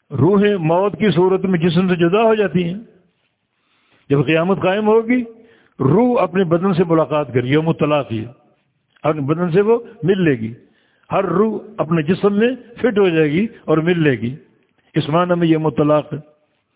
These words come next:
یوم الطلاق کا یہ معنی بھی ہو سکتا ہے بندوں کی آپس میں ملاقات، اور یہ بھی ہو سکتا ہے کہ بندوں کی اللہ سے ملاقات، یہ بھی ہو سکتا ہے کہ بندوں کی اپنے اعمال سے ملاقات، یہ بھی ہو سکتا ہے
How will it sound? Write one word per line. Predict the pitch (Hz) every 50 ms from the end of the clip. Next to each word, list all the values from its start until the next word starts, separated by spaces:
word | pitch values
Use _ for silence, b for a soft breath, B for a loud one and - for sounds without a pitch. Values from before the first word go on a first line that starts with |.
| b b b b b b b b b b b b b b
یوم | 127 143 156 165 190
الطلاق | 196 - 190 185 185 190 196 175
کا | 185
یہ | 196 196 208 220
معنی | 220 226 233 240
بھی | 240 240
ہو | 220 196
سکتا | 151 156 180 151 147 185
ہے | 170
بندوں | 143 131 165 180 185 185 208 214
کی | 175 202 220
آپس | - 180 190 180 233 208 170
میں | 240
ملاقات، | 233 220 214 202 202 - 185 180 180 - - - - - _ _ _ _ _ _ _ _ _ _ _ _ _ _ _ _ _ _ _ _ _ _ b b b b b b b
اور | b 139
یہ | 131 175 226 262 294
بھی | 294
ہو | 277 254 214
سکتا | 165 220 202 175 170 208
ہے | 196
کہ | 160 190
بندوں | 175 151 175 190 185 220 214
کی | 202 185 220
اللہ | 208 208 214 226 220 185
سے | 220
ملاقات، | 208 196 196 190 180 - 170 170 165 151 - - - - _ _ _ _ _ _ _ _ _ _ _ _ _ _ _ _ _ _ _ _ -
یہ | 151 214 262
بھی | 294 285
ہو | 262 240
سکتا | 185 180 214 185 180 208
ہے | 196
کہ | 165
بندوں | 160 175 175 180 185 202 196
کی | 185 185 233 262 277 - B B B B B B B
اپنے | 170 170 - 196 220
اعمال | 220 185 185 185 175 180 190 220 247 240 170
سے | 226 247
ملاقات، | 233 214 202 190 - - 143 127 117 101 - - - - _ _ _ _ _ _ _ _ _ _ _ _ _ _ _ _ _ _ _ _ _ _ _ _ _ _ _ _ _ _ _ _ -
یہ | 135 147 226 269
بھی | 302 302 285
ہو | 254 226
سکتا | - 202 175 143 156 175 156
ہے | 139 123 117